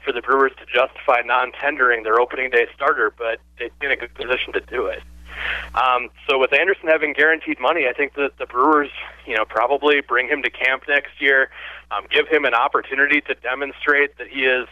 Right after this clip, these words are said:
more prepared to handle the workload of a full season. He's still a guy who's never pitched more than about a hundred and forty innings in the major league season.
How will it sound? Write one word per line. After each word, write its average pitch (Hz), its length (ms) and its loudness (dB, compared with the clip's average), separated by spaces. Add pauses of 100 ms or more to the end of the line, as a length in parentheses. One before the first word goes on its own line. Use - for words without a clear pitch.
(140)
more 131 220 2
prepared 143 560 0 (160)
to 135 80 -10
handle 127 300 0
the 127 80 2
workload 135 440 2
of 131 80 0
a 127 60 2
full 131 340 0
season. 143 360 -2 (440)
He's 135 160 -6
still - 200 0
a 156 60 2
guy 139 220 2
who's 127 200 -8
never 131 240 0
pitched - 360 -6
more 143 200 4
than 139 100 -4
about 120 180 2
a 113 60 2
hundred 131 240 0
and 120 140 -14
forty 120 360 -2
innings 131 300 0
in 127 60 -20
the 117 60 -10
major 120 320 0
league 117 200 -4 (100)
season. 123 420 -4